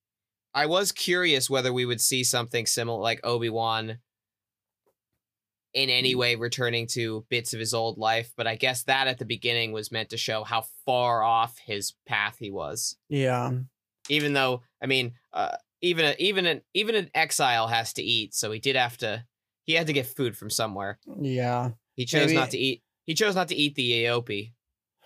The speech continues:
Speaker 2: We will not be eating Rue in this house.
Speaker 1: <laughs>
Speaker 2: Her name is Rue, and I cannot believe you even are joking about that. Um, well, no, I wonder if, like, if we get, like, a potential season two, what, could that be, like, an opening scene,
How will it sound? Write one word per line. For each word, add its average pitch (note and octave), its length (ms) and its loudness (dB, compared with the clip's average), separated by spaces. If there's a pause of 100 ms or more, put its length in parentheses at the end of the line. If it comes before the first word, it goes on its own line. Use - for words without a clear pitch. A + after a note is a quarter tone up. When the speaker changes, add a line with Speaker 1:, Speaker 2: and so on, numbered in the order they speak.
(880)
Speaker 2:
We F#3 120 2
will F#3+ 140 4
not C#3 280 4
be C3+ 100 2
eating B2+ 320 0
Rue A#2 200 0
in A#2 100 0
this A#2+ 160 -2
house. B2 460 -2 (340)
Speaker 1:
<laughs> - 300 -20
Speaker 2:
Her D3 180 -2
name D#3 160 2
is E3+ 160 2
Rue, C#3 560 2 (120)
and B2 440 0 (1000)
I C3+ 80 -4
cannot D3+ 320 0
believe C#3 220 0
you C3 80 0
even B2+ 300 0
are A2+ 100 0
joking A#2 420 -4
about C3 280 -6
that. - 200 -6 (380)
Um, D#3+ 540 2 (640)
well, A3 100 0
no, G#3 60 2
I G3 120 4
wonder A#3 260 2
if, G#3 180 2
like, F3 200 2
if D#3 220 0
we F#3+ 80 0
get, F3+ 160 2
like, D3+ 160 0
a C#3 60 2
potential C3 360 -4
season C3 360 -2
two, A#2+ 600 -2
what, C3+ 280 -4
could B2+ 160 0
that B2 180 2
be, C3+ 100 0
like, B2 220 0
an B2 80 0
opening A#2+ 420 -4
scene, A#2 640 -4